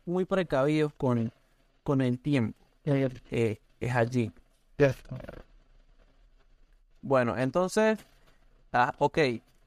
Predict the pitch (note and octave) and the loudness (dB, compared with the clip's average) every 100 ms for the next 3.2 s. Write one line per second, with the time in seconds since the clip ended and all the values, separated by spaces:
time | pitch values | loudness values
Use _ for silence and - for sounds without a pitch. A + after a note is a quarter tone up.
0 | _ - F#3+ G#3 G#3 F#3 F3+ - _ _ | _ -2 -2 -2 -2 -2 -2 -6 _ _
1 | _ - _ - _ _ _ _ _ - | _ -20 _ -20 _ _ _ _ _ -20
2 | _ _ - D3+ D3 D3 C#3+ C3+ C3 B2 | _ _ 0 2 4 2 2 2 2 2
3 | A2 | 0